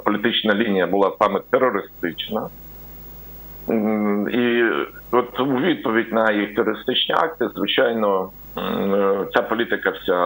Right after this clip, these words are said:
або трансформувалася, або згорталася, або призупинялася, ставилася на паузу. І це от постійний процес, коли,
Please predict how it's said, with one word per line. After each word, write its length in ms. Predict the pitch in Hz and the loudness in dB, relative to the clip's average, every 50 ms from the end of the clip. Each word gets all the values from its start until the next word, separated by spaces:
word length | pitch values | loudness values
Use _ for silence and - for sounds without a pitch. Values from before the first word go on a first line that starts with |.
| 85 85 82 | 2 2 0
або 200 | - - 92 85 | 0 -2 -2 -4
трансформувалася, 880 | - - 120 - - - 151 160 190 214 214 240 226 202 175 139 - - | -2 -2 -4 -4 -2 -2 -2 0 2 2 2 2 2 2 0 -2 -2 -2
або 200 | 110 101 104 101 | -4 -4 -4 -4
згорталася, 640 | - 95 113 110 104 - 170 156 151 143 131 - - | -4 -2 -2 -2 2 4 4 4 4 2 0 -2 -4
або 180 | 92 92 - - | -4 0 0 0
призупинялася, 1000 | - - 117 101 - 120 - - 120 120 131 143 143 127 120 107 92 - - - - - | 0 0 -2 -2 -2 -4 -2 -2 -2 0 2 4 4 4 2 0 -2 -2 -6 -12 -6 0
ставилася 460 | - 90 92 92 95 95 95 - 104 | 2 2 2 2 2 0 -2 -2 -2
на 120 | 110 110 117 | -2 -2 0
паузу. 600 | - - 151 151 151 131 123 107 - 98 90 - - - - - - - - - - - | 0 0 2 2 2 2 0 -2 -2 -4 -4 -4 -8 -12 -10 -10 -12 -12 -16 -14 -10 -6
І 40 | |
це 140 | - - 190 | -2 0 2
от 200 | 170 170 - - | 2 0 0 0
постійний 600 | 170 165 160 - - - 185 190 180 175 170 - | -2 -2 -2 -4 -8 -4 -4 -2 0 0 0 -2
процес, 520 | - - 147 143 - - - 135 117 104 - - - | -2 0 0 -2 0 0 2 2 2 2 0 -4 -4
коли, 380 | - 104 101 101 110 113 110 104 | -2 -2 0 0 2 2 2 0